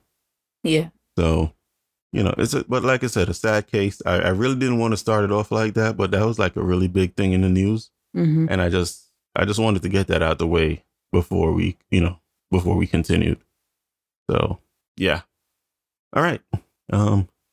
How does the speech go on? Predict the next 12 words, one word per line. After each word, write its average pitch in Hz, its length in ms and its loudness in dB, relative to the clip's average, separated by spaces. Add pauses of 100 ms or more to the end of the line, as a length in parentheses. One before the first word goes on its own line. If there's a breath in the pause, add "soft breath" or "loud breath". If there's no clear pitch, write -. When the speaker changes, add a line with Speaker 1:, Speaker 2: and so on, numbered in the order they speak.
(220)
Speaker 1:
Well, 180 460 0
Speaker 2:
you, - 100 -4
Speaker 1:
since 175 200 0 (140)
Speaker 2:
you 190 120 4
a - 20 2
lighter 107 260 2
Speaker 1:
we 208 40 2
were 202 60 2
Speaker 2:
topic. 190 220 0
Speaker 1:
talking 190 220 0
about 156 340 -2
that, 180 460 0